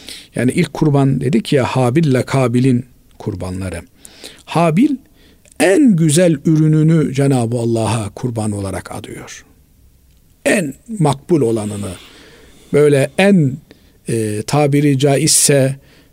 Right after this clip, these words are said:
e, numune olanını verirken Kabil tam tersini yapıyor. En çöpünü, en değersizini veriyor. Bu yüzden kurban alırken tabii herkes imkanı nispetinde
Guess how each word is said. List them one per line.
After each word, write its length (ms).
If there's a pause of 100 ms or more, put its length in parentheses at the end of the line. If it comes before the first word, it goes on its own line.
e, 280
numune 480
olanını 600 (640)
verirken 600 (840)
Kabil 480
tam 260
tersini 420
yapıyor. 540
En 240
çöpünü, 480
en 280
değersizini 680 (340)
veriyor. 500 (600)
Bu 80
yüzden 460 (400)
kurban 380
alırken 600 (600)
tabii 200
herkes 460 (120)
imkanı 500
nispetinde 640